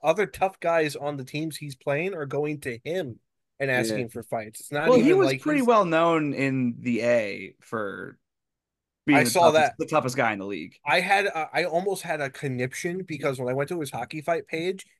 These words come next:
Speaker 1: it listed him as having ten fights this season. And I said, "There's no way this kid has had ten fights in the N H L."
Speaker 3: Can you imagine
Speaker 1: <laughs> And then
Speaker 3: that?
Speaker 1: I saw they broke it between the A H L and the N H L. So that's
Speaker 3: Yeah.
Speaker 1: that, that curbed that. But it's like,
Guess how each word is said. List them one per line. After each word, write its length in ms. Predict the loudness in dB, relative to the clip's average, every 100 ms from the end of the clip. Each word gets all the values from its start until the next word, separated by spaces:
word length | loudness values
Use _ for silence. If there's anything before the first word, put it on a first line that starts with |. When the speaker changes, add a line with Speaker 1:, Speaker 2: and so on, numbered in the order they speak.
| _
Speaker 1:
it 160 | -10 -8
listed 420 | -2 -2 -2 -4
him 200 | -2 -2
as 100 | -2
having 340 | -2 -2 -4
ten 340 | -6 -6 -6 -6
fights 380 | -4 -2 -4 -8
this 180 | -12
season. 340 | -10 -10 -8 -4
And 80 | -4
I 60 |
said, 260 | -2 -6 -6 -14 -18 0
"There's 280 | 4 4 4
no 280 | 4 6 6
way 260 | 6 2
this 240 | 0 -4 -2
kid 200 | -4 -2
has 80 |
had 240 | -4 -6 -8 -4
ten 240 | -2 -2
fights 460 | -6 0 2 2 -2
in 120 | -6
the 120 | -4
N 100 | -2
H 240 | -2 -4 -6
L." 280 | -8 -10 -10 -4
Speaker 3:
Can 100 | 0
you 60 |
imagine 240 | 2 2 2
Speaker 1:
<laughs> 0 |
And 140 | 4
then 100 | 2
Speaker 3:
that? 140 | 0 -4 _ _ 2
Speaker 1:
I 140 | 2
saw 260 | 4 4 4
they 140 | 4
broke 360 | 0 4 4 2
it 80 | -4
between 420 | -6 -4 -4 -2
the 140 | -4 0
A 40 | 2 0
H 120 | 0
L 280 | -2 -2 -4
and 240 | -4 -2 -2
the 140 | -4
N 100 | -6
H 220 | -6 -6
L. 160 | -8 -8
So 140 | -8
that's 460 | -2 -2 -2 -4 -4
Speaker 3:
Yeah. 260 | -4 -4 -8 _
Speaker 1:
that, 200 | 0 2
that 160 | 2 0
curbed 240 | 2 2
that. 140 | 2 0
But 40 |
it's 80 | -4
like, 140 | -10